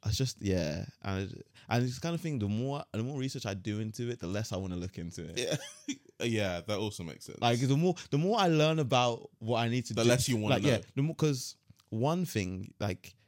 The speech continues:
Speaker 1: one symptom I was really aware of, and it's always, I've always tried to be aware of it, is, um, forgetfulness and planning.
Speaker 2: Oh, maybe I've got M S.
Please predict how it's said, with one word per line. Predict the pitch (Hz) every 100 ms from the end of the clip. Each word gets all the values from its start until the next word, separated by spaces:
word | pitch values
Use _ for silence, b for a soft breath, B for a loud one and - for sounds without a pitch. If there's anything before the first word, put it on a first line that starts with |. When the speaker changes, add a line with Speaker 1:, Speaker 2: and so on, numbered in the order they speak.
| _
Speaker 1:
one | - 135 151
symptom | 135 127 104 92
I |
was | 90 92
really | 95 104 107
aware | 92 95 92
of, | 78 -
and | 78
it's | 90 -
always, | 110 127 127 117
I've | -
always | 110 117
tried | - 98
to | 98
be |
aware | 95 92 95
of | 101
it, | -
is, | 90 92
um, | 92 87 90 90 - _ _ _ _ _ _ _ -
forgetfulness | - 87 113 - 92 85 87 - -
and | 90
planning. | 87 85 95 123 - _ _ _ - - - - - _ _ -
Speaker 2:
Oh, | 104 101 _ _
maybe | 101 120
I've |
got | 104
M | 92 95 -
S. | _